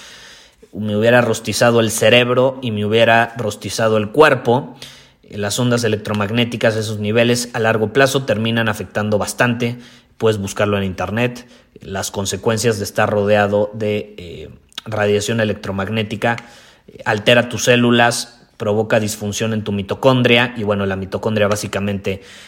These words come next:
es como la causa principal de la energía de tu cuerpo. Entonces, si tu cuerpo, si la energía de tu cuerpo es disfuncional o no tienes al menos suficiente energía,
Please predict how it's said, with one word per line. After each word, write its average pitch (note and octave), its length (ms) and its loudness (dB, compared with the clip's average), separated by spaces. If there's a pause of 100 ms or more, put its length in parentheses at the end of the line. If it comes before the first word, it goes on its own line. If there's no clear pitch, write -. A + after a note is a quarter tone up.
(140)
es - 460 -8 (160)
como F#2+ 360 -6
la G#2 360 0
causa A2 380 0
principal G#2+ 500 -2
de G#2+ 80 4
la G2+ 80 0
energía G2 420 -2
de G2+ 80 2
tu G2+ 140 -8
cuerpo. C3+ 360 2
Entonces, A2 360 -2
si G2+ 100 -6
tu F#2+ 160 -10
cuerpo, G#2+ 540 0 (800)
si A2+ 140 -6
la G#2+ 80 0
energía G#2 240 2
de A2+ 60 -4
tu G#2+ 100 -6
cuerpo A#2 300 2
es G#2+ 80 0
disfuncional A2 680 0
o A2 60 -2
no A2 160 -4
tienes G#2+ 200 -4
al G#2 120 -2
menos A2 200 -2
suficiente G2 400 -6
energía, E3+ 500 2